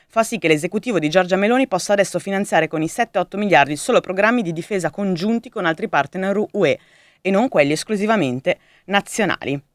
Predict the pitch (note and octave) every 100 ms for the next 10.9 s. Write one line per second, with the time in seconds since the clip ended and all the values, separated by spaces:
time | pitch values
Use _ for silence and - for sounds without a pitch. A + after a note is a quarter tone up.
0 | _ _ _ _ _ _ _ _ _ _
1 | D#3 D3+ - F#3 B3 - F#3 D3+ - G3
2 | G3 E3+ F3+ - E3+ F3 - A#3+ F3 D3
3 | C#3+ - F#3+ D3+ D3+ D3 G#3 E3+ E3 E3+
4 | G3+ F3 F3 F3+ B3+ - C4 D#4 - C#4
5 | - A3 - D3 - A3 F#3+ F3+ B3+ -
6 | D3+ G3+ A3 E3+ F3 G3+ E3+ D#3+ D#3+ G#3
7 | D#3 C#3+ - - A#3 B3 G3+ D#3+ - G#3
8 | - G#3 A3 D#3 D3+ D3 A3+ A#3 A3 G#3
9 | G#3+ A3+ B3 - - E3 D#3+ B2+ F3+ -
10 | C3 C#3+ F3+ F3+ F#3+ C3+ G#2 C3